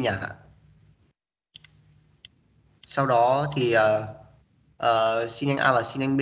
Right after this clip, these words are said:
sẽ đi lên. Đi lên ạ. Rồi xin anh C. Xin anh C sẽ đi sang.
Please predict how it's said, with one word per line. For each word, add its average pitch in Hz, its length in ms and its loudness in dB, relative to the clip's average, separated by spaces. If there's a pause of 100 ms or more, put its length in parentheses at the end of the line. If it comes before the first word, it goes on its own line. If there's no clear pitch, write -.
(140)
sẽ 139 80 -8
đi 143 140 -2
lên. 135 380 -2 (1800)
Đi 135 140 2
lên 135 180 4
ạ. 101 120 -6 (680)
Rồi 117 180 2
xin 135 180 -2
anh 135 100 4
C. 127 120 -4 (1300)
Xin 135 160 -8
anh 131 80 -4
C 135 220 -2
sẽ 135 100 -6
đi 139 160 -2
sang. 131 300 2